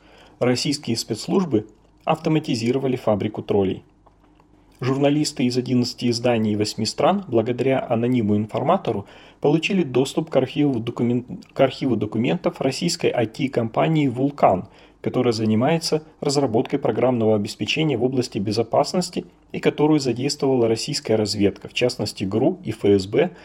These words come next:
для проведения сложных киберопераций против Украины, С Ш А и стран Европы. Информатор, имя которого неизвестно, первоначально передал архив документов компании «Вулкан»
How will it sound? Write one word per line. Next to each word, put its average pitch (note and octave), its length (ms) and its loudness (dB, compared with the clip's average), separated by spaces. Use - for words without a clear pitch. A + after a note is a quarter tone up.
для B2+ 220 2
проведения C3 520 0
сложных C3 480 0
киберопераций A2 800 0
против A#2+ 380 -2
Украины, C3+ 640 0
С - 120 -2
Ш - 180 -4
А F#2+ 280 2
и - 80 -2
стран G2+ 300 2
Европы. G#2 500 0
Информатор, C#3 580 2
имя A#2+ 300 -2
которого G#2 380 2
неизвестно, A2+ 680 -2
первоначально E3 760 2
передал D3 480 2
архив A#2 340 -4
документов A#2 640 -2
компании E3 500 2
«Вулкан» D#3+ 540 0